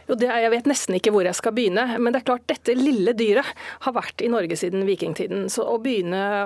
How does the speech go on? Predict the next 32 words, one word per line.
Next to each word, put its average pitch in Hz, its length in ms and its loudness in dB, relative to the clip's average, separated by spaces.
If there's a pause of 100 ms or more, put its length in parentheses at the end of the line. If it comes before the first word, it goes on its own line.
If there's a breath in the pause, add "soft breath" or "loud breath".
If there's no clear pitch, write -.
å 214 480 0
bråke 214 540 -2 (100)
om 214 300 0
dens 214 320 -2 (100)
tilstedeværelse 185 880 -4
blir 214 260 -2
litt 202 220 -8
foreldet, 208 580 -2
sånn 208 240 -2
sett - 240 -6
med 180 300 0
et - 100 -20
politiblikk. 202 540 -2 (420 loud breath)
Eh, 226 320 0
men 262 220 0
det 294 80 -2
er - 80 -10
klart 254 260 -4
det 233 80 0
at, 233 400 -6
eh, 262 300 0 (760 loud breath)
katten 302 640 -4 (260)
er 254 480 -2
det 233 460 0 (100)
dyret 214 480 0
som 254 320 -2
oftest - 640 -6
er 233 160 -6
utsatt 202 320 -4
for 233 160 -2
sadistisk 233 720 -4
vold, 277 240 0